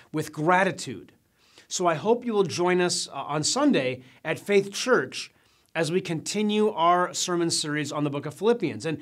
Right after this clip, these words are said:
and get to know a man by the name of Epaphroditus.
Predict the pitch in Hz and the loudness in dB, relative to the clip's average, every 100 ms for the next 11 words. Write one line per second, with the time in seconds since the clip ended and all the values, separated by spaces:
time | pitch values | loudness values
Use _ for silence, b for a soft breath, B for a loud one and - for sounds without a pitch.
0 | B 170 170 247 220 247 247 196 196 202 | B -6 -4 -4 0 4 4 4 4 4
1 | 208 196 196 - 170 170 170 180 160 160 | 4 0 -6 -2 0 2 4 4 6 4
2 | 156 B B 160 - 190 190 202 185 190 | 0 B B -10 -4 0 2 2 2 4
3 | 214 131 - - | 2 0 -2 -4